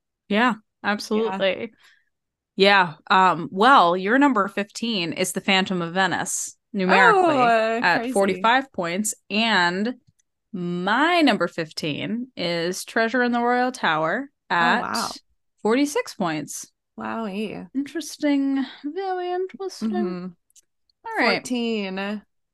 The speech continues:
Speaker 1: My number fourteen is Message in a Haunted Mansion.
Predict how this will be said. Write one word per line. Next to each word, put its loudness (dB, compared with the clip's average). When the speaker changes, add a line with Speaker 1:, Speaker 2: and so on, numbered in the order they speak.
Speaker 1:
My 0
number 0
fourteen -2
is -2
Message 0
in 0
a 2
Haunted 2
Mansion. -4